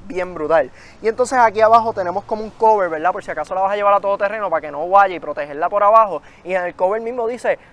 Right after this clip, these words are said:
T R D en rojo bien. Aquí en la parte de atrás de la Tacoma T R D Pro,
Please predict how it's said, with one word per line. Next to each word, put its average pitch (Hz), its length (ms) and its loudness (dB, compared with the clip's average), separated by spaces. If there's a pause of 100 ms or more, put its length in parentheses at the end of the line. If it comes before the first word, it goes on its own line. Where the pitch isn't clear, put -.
(160)
T 202 260 0
R 202 220 -2
D 202 180 -4
en 156 160 -8
rojo 175 420 0
bien. 147 380 -10
Aquí 190 200 -4
en 214 160 -12
la 247 120 -10
parte 233 280 -8
de 226 60 -4
atrás 214 320 -4
de 220 80 -8
la 208 100 -6
Tacoma 202 440 -10
T 196 260 -8
R 202 180 -6
D 202 160 -8
Pro, 202 360 0